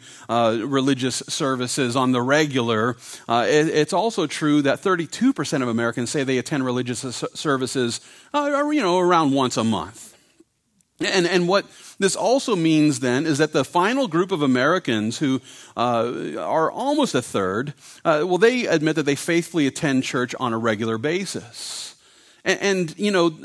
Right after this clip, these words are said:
as we drill down into this final group, what we discover is that, uh, the regular basis could be any,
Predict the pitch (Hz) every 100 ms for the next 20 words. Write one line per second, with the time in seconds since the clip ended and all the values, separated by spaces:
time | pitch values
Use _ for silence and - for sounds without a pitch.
0 | 76 151 170 202 151 156 220 202 175 170
1 | - 180 175 - 180 151 151 143 - -
2 | - 170 180 143 123 123 190 220 123 127
3 | - - - - _ 214 - 220 185 -
4 | - 175 220 156 143 156 147 139 151 143
5 | 143 - 143 147 156 180 202 185 170 131
6 | 131 151 175 - 127 139 - 185 147 135
7 | 151 156 151